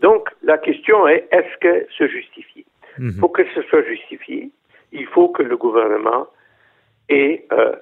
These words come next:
Speaker 1: une, une cause louable. Ça, il n'y a aucun doute.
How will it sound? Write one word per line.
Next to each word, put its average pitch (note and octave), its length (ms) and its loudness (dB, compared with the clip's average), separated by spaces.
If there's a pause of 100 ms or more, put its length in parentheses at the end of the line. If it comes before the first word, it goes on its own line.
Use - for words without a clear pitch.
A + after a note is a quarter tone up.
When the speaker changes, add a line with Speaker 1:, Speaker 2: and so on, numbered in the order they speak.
Speaker 1:
une, A#2+ 420 -8
une B2 240 -10 (100)
cause D#3 380 4
louable. - 540 -8 (240)
Ça, G3 180 2
il D3+ 60 -4
n'y C#3 80 6
a C3+ 80 6
aucun C3+ 260 -2
doute. A#2 240 -12